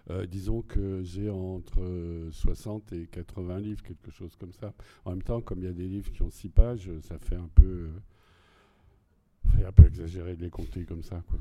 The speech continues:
Je, peut-être que je devrais compter en, en caractères, comme on fait maintenant. J'ai des millions de caractères derrière moi, plus le mien.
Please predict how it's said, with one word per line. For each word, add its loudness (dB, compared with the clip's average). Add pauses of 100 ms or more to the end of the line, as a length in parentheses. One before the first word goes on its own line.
Je, -6 (640)
peut-être -14
que -12
je -10
devrais -8
compter -8
en, -12 (340)
en -12
caractères, -12
comme -6
on -12
fait 4
maintenant. -10
J'ai -12
des -10
millions -6
de -10
caractères -12
derrière -12
moi, -16 (140)
plus 6
le -8
mien. -10